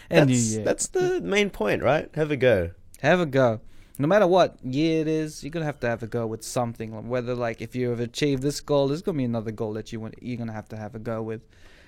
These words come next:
Speaker 1: Another thing that you wanted to try. You know, it's just, that's, that's what experience pretty much is.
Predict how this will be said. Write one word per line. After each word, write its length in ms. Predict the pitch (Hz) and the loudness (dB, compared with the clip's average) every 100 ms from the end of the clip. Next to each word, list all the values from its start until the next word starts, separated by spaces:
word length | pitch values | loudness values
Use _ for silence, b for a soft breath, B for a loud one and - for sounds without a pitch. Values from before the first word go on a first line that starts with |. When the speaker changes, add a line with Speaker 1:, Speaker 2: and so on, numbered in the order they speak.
| b | b
Speaker 1:
Another 220 | - 113 | -2 -2
thing 320 | 104 - 139 | -2 0 4
that 180 | 127 120 | 4 2
you 40 | 123 | -2
wanted 240 | 120 113 | -4 -4
to 80 | 110 | -8
try. 540 | 107 - 117 113 113 113 b b b | -8 -4 -2 0 -4 -8 b b b
You 160 | - | -4
know, 180 | 147 101 - | -2 -2 -4
it's 200 | 127 - | -8 -8
just, 300 | 165 - - - - - - - - - | -8 -8 -12 -18 -20 -20 -20 -20 -20 -12
that's, 220 | - 123 | -10 -10
that's 320 | - 151 131 - | -10 -8 -8 -2
what 120 | 135 | 0
experience 720 | 110 - - 120 113 110 - - | 0 -6 -4 -4 -4 -6 -10 -12
pretty 240 | - 123 | -6 -4
much 240 | 110 104 - | -4 -6 -2
is. 400 | 170 127 - | -2 -2 -10